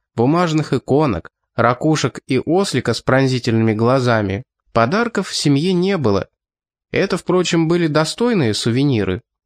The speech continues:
но он прогулялся в ближайший подвальчик, после чего стал счастливым обладателем баночки варенья, бутылочки ликёра и литровой бутыли узы. Немного помедлив,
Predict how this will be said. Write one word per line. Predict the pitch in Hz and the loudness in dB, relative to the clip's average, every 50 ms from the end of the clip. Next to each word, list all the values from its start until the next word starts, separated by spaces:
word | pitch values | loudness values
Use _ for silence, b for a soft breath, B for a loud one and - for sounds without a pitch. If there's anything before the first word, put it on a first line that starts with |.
| _ - | _ 0
но | 110 131 208 254 240 | 0 2 2 2 0
он | - 151 180 208 214 | 0 0 0 0 0
прогулялся | - - 156 147 143 147 151 151 143 131 120 - - 113 | -2 -2 -2 0 0 0 2 2 2 0 0 -2 -4 -4
в | 107 | -2
ближайший | 110 117 120 117 120 117 113 104 - 113 101 | 0 0 0 2 2 0 0 0 -2 -4 -2
подвальчик, | - 107 101 92 101 107 135 185 208 202 - - 190 - - _ _ _ _ _ _ | 0 -2 0 0 0 0 2 0 0 -2 -4 -6 -6 -6 -10 _ _ _ _ _ _
после | - 185 240 247 - 240 226 | -2 -2 -2 0 -2 -4 -4
чего | - - 139 135 165 202 214 214 - - | -2 -2 0 0 0 0 0 -2 -6 -10
стал | - - - 160 214 233 | -6 -2 0 0 0 0
счастливым | - - 160 151 - 160 160 147 143 127 123 - | -2 -4 -4 -2 0 0 0 2 0 0 0 0
обладателем | 127 127 123 123 120 120 131 127 123 - 127 110 110 107 107 107 | -2 0 2 2 2 2 2 0 0 0 0 0 0 0 2 2
баночки | 120 117 113 110 104 - - - 110 | 2 2 2 0 -2 -4 -4 -4 -2
варенья, | 98 98 95 104 110 131 165 190 196 202 202 202 - _ _ _ _ | 0 0 0 2 2 2 2 2 0 -2 -2 -4 -8 _ _ _ _
бутылочки | 107 123 147 - 240 240 208 135 - - - 113 | -4 -4 -2 0 -2 -2 0 -2 -4 -4 -4 -2
ликёра | 95 98 95 - - 131 170 208 220 208 104 104 - _ _ _ _ _ | -2 -2 -4 -2 -2 0 0 0 0 0 -2 -4 -8 _ _ _ _ _
и | - - 226 | -4 -2 0
литровой | 254 240 226 - - 123 120 156 185 196 196 | 0 0 -2 0 0 2 2 2 2 2 0
бутыли | 185 151 120 98 - 120 120 135 131 135 - - | 0 0 -2 -2 0 0 0 0 0 -2 -2 -2
узы. | 127 120 117 107 107 107 98 95 92 107 - _ _ _ _ _ _ _ _ _ _ _ | 0 0 0 0 0 0 0 0 -2 -4 -8 _ _ _ _ _ _ _ _ _ _ _
Немного | 113 117 131 147 160 165 156 156 | 0 2 2 2 2 0 0 -4
помедлив, | 151 - 147 147 156 185 214 208 139 101 95 - - | 0 0 2 2 2 2 0 0 0 -2 -2 -4 -6